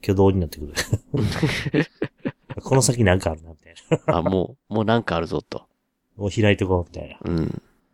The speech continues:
Speaker 1: で、死んだらパッてって飛んでって。<laughs> いやいやいや。ね。まあ、そういうのも楽しんでいただけたら。
Speaker 2: うん。
Speaker 1: すごい面白いゲームなんでね。
Speaker 2: そう。
Speaker 1: まあ、ちょっと日本語化するのに、
Speaker 2: まあ、だから、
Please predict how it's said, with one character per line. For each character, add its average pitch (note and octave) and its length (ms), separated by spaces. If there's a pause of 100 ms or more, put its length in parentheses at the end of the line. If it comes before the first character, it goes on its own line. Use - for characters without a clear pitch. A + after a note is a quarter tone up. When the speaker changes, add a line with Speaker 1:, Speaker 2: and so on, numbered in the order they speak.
(580)
Speaker 1:
で、 B2 80
死 C3 180
ん A2 40
だ F#2 80
ら E2 80
パ G#2 140
ッ - 20 (240)
て C3 220
っ C3 40
て - 100
飛 E2+ 160
ん D#2+ 60
で E2 60
っ E2 40
て。 - 140
<laughs> - 80 (4000)
い F2+ 60
や F2 80
い E2 40
や D#2+ 60
い D2 40 (200)
や。 - 160 (1040)
ね。 F#2 260 (260)
ま B2+ 60
あ、 - 20
そ - 160
う B2+ 40
い C3 40
う - 20
の G#2 80
も E2 100
楽 F2 220
し E2+ 100
ん E2 40
で E2+ 60
い E2+ 80
た F2 80
だ F2 100
け D#2 100
た - 100
ら。 - 120 (240)
Speaker 2:
う G2+ 100
ん。 F2 340 (360)
Speaker 1:
す - 160
ご G2 100
い F#2 40
面 E2+ 160
白 F#2+ 200
い D#2 60
ゲ D#2 140
ー D2 40
ム D2+ 60
な D2 80
ん C#2 80
で C#2 80
ね。 - 180 (260)
Speaker 2:
そ - 460
う。 - 40 (520)
Speaker 1:
ま B2+ 60
あ、 - 20
ち - 60
ょ D#3+ 60
っ - 20
と B2+ 60
日 C#3 80
本 E3 200
語 D#3+ 140
化 D#3 240
す D3 180
る C#3 120
の G#2+ 80
に、 E2 100
Speaker 2:
ま D#2+ 60
あ、 D#2+ 40
だ D#2 40
か - 0
ら、 - 20